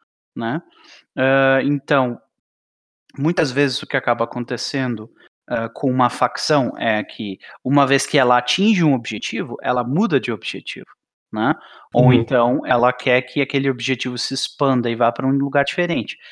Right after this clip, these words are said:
Speaker 1: A mesma coisa costuma acontecer com personagens e N P Cs, né? Então, isso tu pode considerar como um arco, né? Tu tem, por exemplo, num jogo meu da Ascensão dos Lordes Únicos, a gente começou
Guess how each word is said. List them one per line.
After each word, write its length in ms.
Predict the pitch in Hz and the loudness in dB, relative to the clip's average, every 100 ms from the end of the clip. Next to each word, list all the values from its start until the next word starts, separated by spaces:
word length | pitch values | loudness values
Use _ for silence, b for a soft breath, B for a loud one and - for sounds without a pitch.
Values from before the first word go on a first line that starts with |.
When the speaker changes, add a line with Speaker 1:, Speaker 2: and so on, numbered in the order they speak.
| B B | B B
Speaker 1:
A 80 | - | 0
mesma 300 | 131 127 147 | 2 2 -2
coisa 240 | - 117 | -2 -2
costuma 360 | 117 - - 127 | -2 -6 -4 -4
acontecer 460 | 120 131 120 - 113 | -2 -6 -6 -6 -6
com 220 | - 123 - _ - | -4 -6 -6 _ -4
personagens 920 | 123 - 143 110 107 107 131 156 - | -2 0 2 2 0 -2 -4 -4 -2
e 60 | 135 | 0
N 120 | 135 | 0
P 140 | 170 | -2
Cs, 360 | 170 - 127 - B B B - | -2 0 0 -2 B B B -4
né? 300 | 110 110 139 - | 0 0 0 -2
Então, 340 | 123 117 123 113 - | -2 2 0 0 0
isso 300 | 226 - 165 | 0 0 -4
tu 80 | - | 0
pode 220 | 139 131 | 2 2
considerar 400 | - 143 - 131 | 0 0 2 0
como 200 | - 139 | 0 -2
um 120 | 143 175 | 2 4
arco, 320 | 175 - - _ _ - | 2 0 -16 _ _ -8
né? 180 | 120 107 | -8 -6
Tu 120 | - | -8
tem, 220 | 123 127 120 | -6 -6 -2
por 120 | 127 | -2
exemplo, 460 | 120 123 117 120 - B B - | -2 -4 -6 -10 -12 B B -2
num 140 | 156 147 | 2 4
jogo 240 | 156 143 | 2 2
meu 200 | 143 139 | 2 4
da 140 | 135 | 4
Ascensão 400 | 127 - 131 131 | 2 0 0 0
dos 120 | 123 120 | -2 0
Lordes 320 | 120 113 - | 0 0 -2
Únicos, 440 | 160 185 131 110 | -2 -2 -4 -4
a 80 | 113 | -4
gente 240 | 110 117 - | -4 -8 -8
começou 560 | 120 120 - 147 143 | -6 -4 -2 0 0